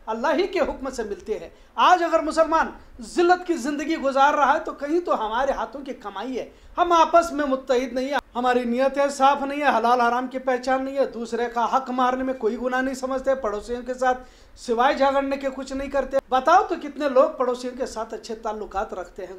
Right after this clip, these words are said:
गरीब बेवाओं की तादाद, मुस्लिम माशरे में काफ़ी है। हाल ही में लॉकडाउन के वक्त गरीबों की तादाद का अंदाज़ा भी नज़र आया।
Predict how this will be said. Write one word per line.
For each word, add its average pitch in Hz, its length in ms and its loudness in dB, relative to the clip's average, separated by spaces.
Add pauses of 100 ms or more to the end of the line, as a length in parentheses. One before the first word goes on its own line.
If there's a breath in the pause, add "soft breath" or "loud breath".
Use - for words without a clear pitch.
गरीब 247 380 -2
बेवाओं 262 360 2
की 240 140 -10 (120)
तादाद, 233 440 0 (360 soft breath)
मुस्लिम 359 380 0
माशरे 320 340 0
में 349 200 -2
काफ़ी 277 320 2
है। 277 160 4
हाल 262 260 -2
ही 247 160 -6
में 220 240 -6 (320 loud breath)
लॉकडाउन 294 480 0
के 339 160 -2
वक्त 226 440 -6
गरीबों 330 380 4
की 302 240 -6
तादाद 247 460 4
का 254 120 2
अंदाज़ा 220 400 0
भी 285 140 -2
नज़र 214 240 -2
आया। 165 240 -8